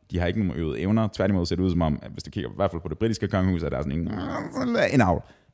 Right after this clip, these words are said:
Bare en lille smule, ikke? Øhm, så, du ved, hvad skal man med den?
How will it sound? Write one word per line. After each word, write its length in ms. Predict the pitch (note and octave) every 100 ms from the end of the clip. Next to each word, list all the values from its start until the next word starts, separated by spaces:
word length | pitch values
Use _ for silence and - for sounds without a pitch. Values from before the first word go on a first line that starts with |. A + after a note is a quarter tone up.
| -
Bare 80 | A#2+
en 20 |
lille 120 | A2+
smule, 260 | D#2+ - A#2+
ikke? 120 | F3 _ _ _ _ - F2+
Øhm, 380 | E2+ E2 D#2 D#2 E2 _ _ _ _ _ _
så, 1200 | - - - - - - - - - - A#2 E2+ D#2 _
du 60 | A2+
ved, 100 | - - _ _ _ _ _ _
hvad 80 | -
skal 160 | - D#3
man 120 | B2+
med 100 | D2
den? 140 | G1+